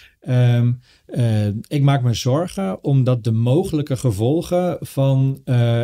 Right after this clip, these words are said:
een grote verandering op Antarctica meteen zo enorm zijn. Dus het gaat om kleine kansen, grote gevolgen. En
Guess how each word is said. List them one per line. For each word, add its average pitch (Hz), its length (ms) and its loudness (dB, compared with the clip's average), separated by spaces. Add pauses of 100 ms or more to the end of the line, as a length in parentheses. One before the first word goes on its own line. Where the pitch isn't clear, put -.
een 120 280 2
grote 127 420 0
verandering 123 500 0
op 113 140 -4
Antarctica 117 440 -2
meteen 113 360 2
zo 110 140 0
enorm 120 420 0
zijn. 90 240 -8
Dus 101 120 -8
het 123 120 -4
gaat 123 260 0
om 113 180 2 (400)
kleine 151 320 0
kansen, 143 420 -2
grote 143 360 2
gevolgen. 123 600 -2 (560)
En 123 500 4